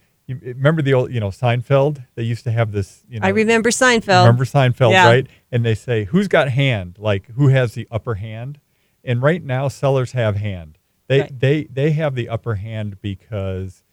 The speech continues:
Speaker 1: they have a scarce resource and are, are able to receive multiple offers in most cases on, on homes that come on the market. And,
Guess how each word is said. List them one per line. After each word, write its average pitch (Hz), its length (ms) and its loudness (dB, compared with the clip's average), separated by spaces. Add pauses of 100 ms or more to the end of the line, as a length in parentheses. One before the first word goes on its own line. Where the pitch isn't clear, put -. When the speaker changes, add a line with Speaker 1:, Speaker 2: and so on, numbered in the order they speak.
(300)
Speaker 1:
they 113 240 2
have 120 220 0
a 117 80 -2
scarce 107 500 -8
resource 98 720 -10 (800)
and 95 640 -6 (140)
are, 98 400 -6
are 98 260 -4
able 104 340 -6
to - 220 -14
receive 101 400 -10
multiple 104 480 -4
offers 107 420 -4
in 101 140 -8
most 95 240 -8
cases 101 460 -8
on, 107 260 -8
on 131 200 -6
homes 104 580 -10 (500)
that 101 180 -4
come 104 200 -8
on 113 100 -8
the 131 60 -6
market. 104 480 -6 (880)
And, 101 500 -8